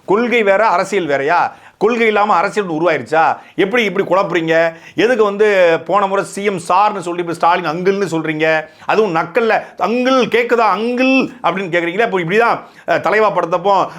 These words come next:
"கேக்குதா ஆன்ட்டி, ஸ்டாலின், ஜெயலலிதா ஆன்ட்டி?" அப்படின்னு கேட்பீங்களா? எடப்பாடி கட்சியை இப்ப யார் வச்சிருக்கான்னு கேக்குறீங்க.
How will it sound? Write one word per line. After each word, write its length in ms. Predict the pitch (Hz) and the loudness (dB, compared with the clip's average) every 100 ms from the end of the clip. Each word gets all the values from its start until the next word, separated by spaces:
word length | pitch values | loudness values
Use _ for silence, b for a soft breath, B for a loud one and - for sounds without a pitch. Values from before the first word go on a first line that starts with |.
| B 120 | B -2
"கேக்குதா 340 | 233 240 226 | 0 2 2
ஆன்ட்டி, 540 | 208 196 247 247 262 | 2 2 -2 0 0
ஸ்டாலின், 480 | 233 - 196 220 214 | 2 0 0 0 -2
ஜெயலலிதா 600 | 185 170 147 170 226 214 185 | 0 -2 0 0 2 2 0
ஆன்ட்டி?" 460 | 240 233 247 226 - B | 0 -2 0 0 -2 B
அப்படின்னு 280 | 151 175 190 | -2 -2 -2
கேட்பீங்களா? 600 | 160 147 143 147 208 135 - b b | -2 -2 -2 0 2 0 -6 b b
எடப்பாடி 440 | 151 214 233 220 | -2 0 0 0
கட்சியை 280 | 190 165 202 | -2 -4 0
இப்ப 120 | 190 | 0
யார் 280 | 156 151 202 | 2 2 4
வச்சிருக்கான்னு 440 | 185 175 190 185 160 | 2 0 0 0 -2
கேக்குறீங்க. 480 | 147 131 139 165 | -4 -2 0 -2